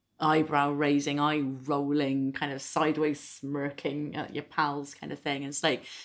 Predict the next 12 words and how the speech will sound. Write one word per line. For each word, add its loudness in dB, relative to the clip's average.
it 6
was 6
really 6
good 4
to -2
step 0
outside 4
of -6
my 0
agroecological 0
bubble 0
and, -2